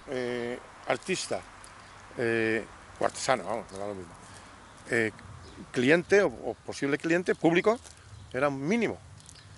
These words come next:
De pronto me, me invitan a ir a Artefiera, Bolonia, para mí la capital más,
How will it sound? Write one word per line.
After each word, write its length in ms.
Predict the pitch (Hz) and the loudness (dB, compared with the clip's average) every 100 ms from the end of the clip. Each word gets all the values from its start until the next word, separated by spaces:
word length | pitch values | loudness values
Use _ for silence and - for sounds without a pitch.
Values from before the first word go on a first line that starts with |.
| - - - - - - - - - | -20 -20 -20 -20 -20 -20 -20 -20 -18
De 60 | - | -10
pronto 240 | 127 143 175 | -8 -2 2
me, 180 | 131 104 | 2 2
me 160 | 104 | -4
invitan 340 | 107 151 156 151 | 0 2 4 4
a 220 | 147 156 | 4 4
ir 160 | 185 117 | 4 4
a 60 | |
Artefiera, 480 | 101 - - 135 143 | 2 -4 0 6 6
Bolonia, 440 | 151 170 170 170 190 - - | 6 6 4 2 -2 -14 -10
para 160 | 107 101 | -6 -2
mí 80 | 120 | 0
la 80 | 107 | 0
capital 460 | 104 - 104 120 | -2 -4 0 2
más, 420 | 110 117 107 - | 2 -2 -2 -8